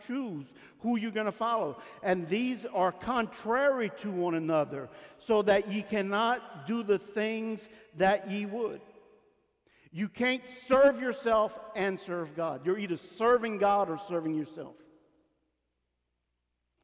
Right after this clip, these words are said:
<coughs>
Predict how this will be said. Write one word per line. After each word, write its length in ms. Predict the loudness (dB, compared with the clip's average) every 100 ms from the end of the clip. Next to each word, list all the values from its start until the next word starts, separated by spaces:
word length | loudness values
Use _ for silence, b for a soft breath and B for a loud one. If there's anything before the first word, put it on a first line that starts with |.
| _ _ _ _ _ _ _ _ _ _ _ _ _ _ b b b b b b b _
<coughs> 80 | -6